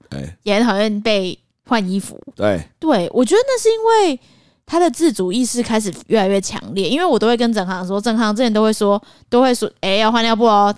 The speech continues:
Speaker 2: 你甚至都不会讲，就把他抓过来，直接要换。
Speaker 1: 对啊，小时候他就是，你跟他讲说要换尿布，他就会站在那边给你换，或是你有时候跟他抓过来，他也没什么反应。
Speaker 2: 对，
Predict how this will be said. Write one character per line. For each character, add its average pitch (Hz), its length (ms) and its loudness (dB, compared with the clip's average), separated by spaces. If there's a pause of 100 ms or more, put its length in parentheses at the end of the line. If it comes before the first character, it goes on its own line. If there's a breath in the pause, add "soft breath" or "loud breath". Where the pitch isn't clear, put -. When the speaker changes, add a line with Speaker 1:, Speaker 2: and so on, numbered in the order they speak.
(120)
Speaker 2:
你 233 60 -8
甚 285 160 0
至 285 80 -2
都 269 80 2
不 214 120 -4
会 202 120 4
讲， 208 200 -6
就 190 60 -2
把 156 120 -6
他 180 40 -4
抓 180 200 -6
过 170 160 -4
来， 104 120 -6
直 170 140 -14
接 175 100 -8
要 160 140 -6
换。 - 160 -8 (120)
Speaker 1:
对 117 120 -10
啊， 76 240 -6
小 104 180 0
时 110 100 -2
候 135 140 2
他 131 140 0
就 127 100 -4
是， 131 240 0 (400 loud breath)
你 98 160 -2
跟 117 120 0
他 117 120 0
讲 98 180 -2
说 95 100 0
要 101 80 0
换 104 160 -2
尿 101 140 -2
布， 98 160 -4
他 95 120 -2
就 98 100 -2
会 95 80 2
站 87 180 -4
在 82 60 -6
那 85 80 -6
边 85 120 -6
给 78 60 -10
你 64 60 -12
换， 69 200 -12 (240)
或 110 120 -2
是 104 180 -2
你 92 200 -6
有 90 140 -6
时 98 80 -4
候 98 80 -2
跟 95 100 -6
他 95 140 -6 (260)
抓 95 160 -4
过 92 180 -2
来， 67 80 -8
他 90 80 -6
也 85 60 -6
没 78 160 -8
什 80 80 -12
么 64 80 -12
反 - 220 -18
应。 69 120 -16 (240)
Speaker 2:
对， 190 340 -6